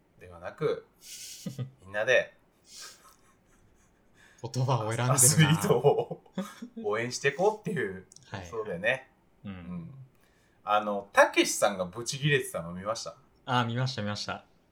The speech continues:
Speaker 1: その日の、開会式のその日の夜？次の日の夜か。次の日の夜が生放送で、
Speaker 2: 情報番組ですね。
Speaker 1: すんげえブチ切れてたんですよね。情報番組で。
Speaker 2: はいはい。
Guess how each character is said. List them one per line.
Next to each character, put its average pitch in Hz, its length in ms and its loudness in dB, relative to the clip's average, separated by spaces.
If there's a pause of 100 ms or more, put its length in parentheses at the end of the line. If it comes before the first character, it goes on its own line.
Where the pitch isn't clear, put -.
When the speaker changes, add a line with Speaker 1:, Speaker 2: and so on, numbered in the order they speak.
(140)
Speaker 1:
そ 160 220 -4
の 233 200 0
日 240 180 -12
の、 240 200 -6
開 302 400 0
会 311 240 -4
式 - 200 -12
の 90 120 -12
そ - 200 -4
の 302 140 0
日 320 140 -4
の 320 80 2
夜？ 269 340 -6
次 165 340 -2
の 392 120 0
日 - 80 -12
の 104 80 -8
夜 90 140 -8
か。 - 180 -20 (340)
次 190 280 -6
の 349 120 0
日 - 160 -6
の 107 120 -4
夜 113 560 0
が 262 240 6
生 123 240 6
放 131 200 0
送 95 200 -10
で、 107 340 2 (320)
Speaker 2:
情 117 200 -2
報 110 120 -2
番 110 120 2
組 104 60 4
で - 60 8
す - 240 4
ね。 139 80 4
Speaker 1:
す 151 60 10
ん 190 160 8
げ 311 80 2
え - 20 4
ブ - 120 -6
チ - 120 -6
切 127 80 4
れ 127 80 4
て - 80 -8
た 95 80 -4
ん 85 40 -8
で 78 40 -18
す 82 40 -20
よ 87 60 -18
ね。 127 220 -6 (240)
情 95 140 -12
報 101 100 -10
番 92 180 -2
組 85 140 -12
で。 85 160 -20
Speaker 2:
は 113 120 -4
い 104 40 -4
は 92 80 -8 (160)
い。 87 120 -16